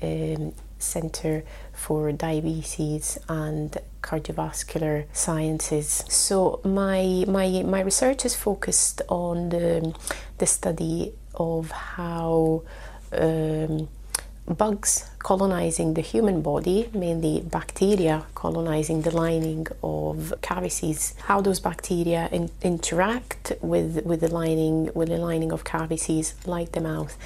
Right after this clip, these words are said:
and how they can shift to become pathogenic. And they become pathogenic by causing disease in the mouth,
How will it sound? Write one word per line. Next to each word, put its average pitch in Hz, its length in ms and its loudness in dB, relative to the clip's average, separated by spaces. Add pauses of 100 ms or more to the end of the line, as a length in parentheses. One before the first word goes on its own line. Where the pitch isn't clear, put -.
(220)
and 165 100 -2
how 165 240 -2
they 165 100 -2
can 156 220 -4
shift - 520 -2 (340)
to - 100 0
become 156 720 0 (500)
pathogenic. 165 840 -2 (260)
And 175 100 2
they 165 80 2
become - 580 2 (120)
pathogenic 160 840 0
by 165 240 -2
causing 165 680 2 (360)
disease 160 760 2 (300)
in 165 160 4
the 156 100 2
mouth, 208 560 2